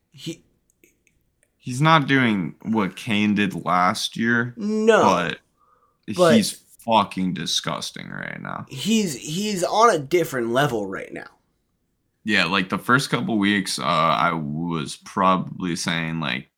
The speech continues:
Speaker 2: Bruno is on that level, and then after
Speaker 1: I, I
Speaker 2: the
Speaker 1: just think
Speaker 2: Ronaldo
Speaker 1: right
Speaker 2: signing,
Speaker 1: now, with the way
Speaker 2: he's
Speaker 1: that he's
Speaker 2: fallen
Speaker 1: playing,
Speaker 2: off.
Speaker 1: like, Mo, Mo's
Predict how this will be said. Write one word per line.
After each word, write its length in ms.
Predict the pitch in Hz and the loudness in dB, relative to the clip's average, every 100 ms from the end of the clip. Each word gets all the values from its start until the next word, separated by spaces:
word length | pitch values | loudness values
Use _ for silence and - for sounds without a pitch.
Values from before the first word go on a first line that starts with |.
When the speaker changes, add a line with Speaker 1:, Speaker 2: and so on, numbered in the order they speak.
| _ - | _ -10
Speaker 2:
Bruno 880 | 87 85 92 90 82 82 85 104 - _ _ _ _ _ _ | -8 -6 -4 -2 -2 -2 -2 -6 -10 _ _ _ _ _ _
is 200 | 104 98 | -6 -2
on 340 | 92 101 98 98 | 0 2 2 2
that 340 | 95 98 82 | 2 2 2
level, 440 | 98 101 98 101 | 0 0 -2 -4
and 260 | - 95 92 | -2 -2 0
then 520 | 92 90 87 85 - _ _ _ 82 | 0 0 -2 -4 -8 _ _ _ -8
after 220 | 87 165 | -2 2
Speaker 1:
I, 220 | 165 180 | 4 4
I 40 | |
Speaker 2:
the 60 | 190 | 4
Speaker 1:
just 220 | 214 175 | 2 0
think 180 | - - | 0 2
Speaker 2:
Ronaldo 80 | 160 | 4
Speaker 1:
right 240 | 165 180 | 6 6
Speaker 2:
signing, 760 | 180 143 160 175 139 160 85 90 | 2 0 0 2 2 0 0 -6
Speaker 1:
now, 60 | 98 _ _ | -10 _ _
with 220 | 156 147 - | -6 -6 -4
the 80 | 135 | -2
way 260 | 123 117 | 0 2
Speaker 2:
he's 160 | - 143 | 0 -2
Speaker 1:
that 60 | |
he's 100 | 135 | -2
Speaker 2:
fallen 240 | 92 87 82 | 0 0 0
Speaker 1:
playing, 200 | 80 - | 0 2
Speaker 2:
off. 500 | 80 78 80 101 - _ _ _ _ _ _ _ _ _ _ | 2 2 -2 -4 -12 _ _ _ _ _ _ _ _ _ _
Speaker 1:
like, 380 | 139 123 110 - _ _ _ _ - | 0 0 0 -8 _ _ _ _ -10
Mo, 920 | 151 147 147 170 208 233 254 202 - _ _ _ _ _ _ _ _ - | -6 -2 2 4 4 4 2 -4 -8 _ _ _ _ _ _ _ _ -12
Mo's 1000 | 165 160 170 220 262 277 262 190 147 - | -6 0 4 6 6 4 -2 -4 -8 -12